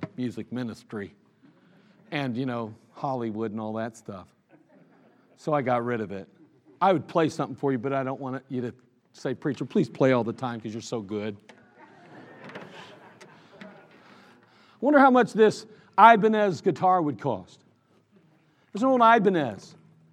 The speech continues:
It's one of them years ago. I mean, it's, it's a, it's a nice guitar. I paid a hundred fifty dollars for it back in nineteen and eighty-four. Yeah, wow.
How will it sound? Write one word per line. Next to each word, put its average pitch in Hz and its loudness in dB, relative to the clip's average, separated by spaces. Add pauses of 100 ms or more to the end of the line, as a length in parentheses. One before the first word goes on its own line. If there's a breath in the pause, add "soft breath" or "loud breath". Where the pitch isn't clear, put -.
(120)
It's - -18
one 233 -2
of 196 2
them 180 -2
years 196 0
ago. 170 4 (760 soft breath)
I - -8
mean, 208 0
it's, 196 -2
it's 208 0
a, 156 -4 (160)
it's 180 -4
a 180 -2
nice 202 -2
guitar. 185 2
I 170 4
paid 175 -2
a 147 0
hundred 202 -2
fifty 202 0
dollars 185 4
for 156 -2
it 127 -8
back 131 -2
in 131 -6 (520 soft breath)
nineteen 214 -2
and 135 -8
eighty-four. 175 -2 (2000)
Yeah, 190 -4
wow. 139 -4